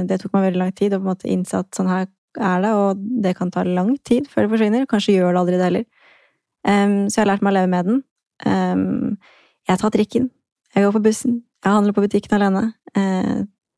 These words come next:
jeg tok, jeg satt til og med på en kafé her om dagen alene med P C-en min og skulle jobbe litt. Og i det jeg bestilte en kaffe, så skalv jeg så på hendene at jeg visste at han så det.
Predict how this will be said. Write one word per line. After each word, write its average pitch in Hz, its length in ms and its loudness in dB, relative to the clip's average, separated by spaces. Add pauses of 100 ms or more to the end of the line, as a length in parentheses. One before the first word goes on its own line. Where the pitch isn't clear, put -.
(140)
jeg 208 100 -2
tok, 220 220 -2
jeg 208 160 0
satt 220 160 -2
til 202 80 0
og 202 80 0
med - 80 -10
på 202 80 0
en 202 80 -2
kafé 202 320 0
her 208 240 2
om 202 80 2
dagen 202 240 0
alene 202 460 2 (100)
med 196 320 0
P 202 100 2
C-en 185 300 -4
min 196 100 0
og 190 140 -2
skulle 196 240 2
jobbe 190 160 0
litt. - 240 -8 (460)
Og 208 160 4
i 214 40 4 (120)
det 196 80 4
jeg 196 140 2
bestilte 202 420 0
en 196 160 0
kaffe, - 380 -2 (100)
så - 260 -4 (300)
skalv 185 480 -2
jeg 208 160 -4
så 190 140 -2 (100)
på - 80 -6
hendene 185 320 0
at 202 80 -8
jeg 190 140 0
visste - 340 -4
at - 80 -4
han 202 160 2
så 190 220 0
det. 247 80 0